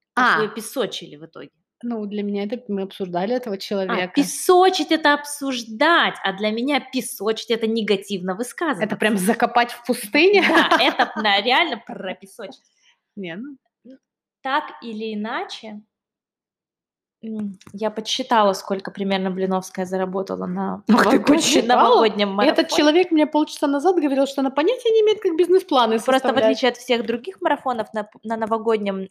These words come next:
Speaker 2: м, марафоне происходит розыгрыш подарков,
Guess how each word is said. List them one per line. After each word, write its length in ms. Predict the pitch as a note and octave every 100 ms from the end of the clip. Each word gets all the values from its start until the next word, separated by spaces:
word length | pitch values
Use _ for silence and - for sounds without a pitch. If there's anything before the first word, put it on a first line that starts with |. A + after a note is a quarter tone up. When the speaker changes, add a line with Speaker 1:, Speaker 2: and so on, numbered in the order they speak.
| -
Speaker 2:
м, 260 | F#3+ F#3
марафоне 440 | F#3+ G3+ G#3 G#4 F4+
происходит 640 | G#3+ G#3 G#3 B3+ A#3 -
розыгрыш 560 | A3+ A3+ F#3+ F3+ F#3 -
подарков, 460 | G3+ C4 G4 -